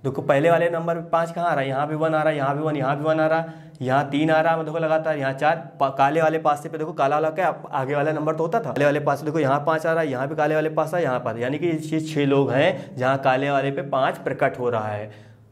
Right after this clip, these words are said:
काले वाले की बात करो क्योंकि हमने बताया था काला वाला क्या होगा, जो ब्रैकेट के अंदर पहले वाला वो काला, तो देखो पाँच यहाँ भी आ रहा, पाँच यहाँ भी, तो यानी कि ये पूरी लाइन यहाँ से यहाँ तक लिखी जाएगी। ठीक है, तो क्या हो जाएगा,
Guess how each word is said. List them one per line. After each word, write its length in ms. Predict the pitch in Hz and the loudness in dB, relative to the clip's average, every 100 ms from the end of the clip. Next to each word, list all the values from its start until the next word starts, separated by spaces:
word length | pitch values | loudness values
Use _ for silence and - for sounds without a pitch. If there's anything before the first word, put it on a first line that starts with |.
| - _ - | -20 _ 0
काले 300 | 131 135 156 | 2 4 4
वाले 180 | 147 151 | 4 2
की 120 | 156 | 2
बात 200 | 143 143 | 2 2
करो 180 | 165 165 | -2 -2
क्योंकि 240 | 156 151 | -4 -4
हमने 180 | 139 143 | -2 -2
बताया 260 | 143 135 151 | 2 2 2
था 60 | 165 | 2
काला 260 | 139 139 | 0 2
वाला 140 | 139 143 | 0 -2
क्या 140 | 170 | 0
होगा, 180 | 175 139 | 0 0
जो 160 | 123 123 | -2 -4
ब्रैकेट 260 | 127 135 | -4 -4
के 60 | 147 | -4
अंदर 140 | 147 147 | -4 0
पहले 320 | 147 139 151 | 0 2 2
वाला 220 | 120 104 | 0 -2
वो 380 | - - - - | -8 -14 -18 -2
काला, 240 | 127 165 | 2 2
तो 280 | 180 - 135 | 0 -6 -10
देखो 180 | 120 156 | -6 -4
पाँच 300 | 143 139 139 | 0 0 0
यहाँ 180 | 127 156 | -2 0
भी 80 | 185 | 2
आ 100 | 185 | 2
रहा, 100 | 165 | 0
पाँच 240 | 135 127 | -4 -4
यहाँ 140 | 131 156 | -4 -4
भी, 80 | |
तो 120 | - 139 | -4 -4
यानी 220 | 131 151 | -2 -4
कि 80 | 180 | -2
ये 160 | 147 147 | -2 -2
पूरी 220 | 135 147 | 0 0
लाइन 240 | 135 147 190 | 2 0 0
यहाँ 180 | 139 143 | 0 0
से 100 | 156 | -2
यहाँ 160 | 127 | -2
तक 100 | 160 | -4
लिखी 240 | 160 - 131 | -4 -2 -2
जाएगी। 380 | 104 90 - - - - - | -2 -6 -8 -12 -16 -6 2
ठीक 140 | 208 | 4
है, 160 | 120 104 | 4 0
तो 180 | - 127 | -6 0
क्या 120 | 147 | 4
हो 100 | 147 | 4
जाएगा, 360 | 143 151 180 | 4 2 -2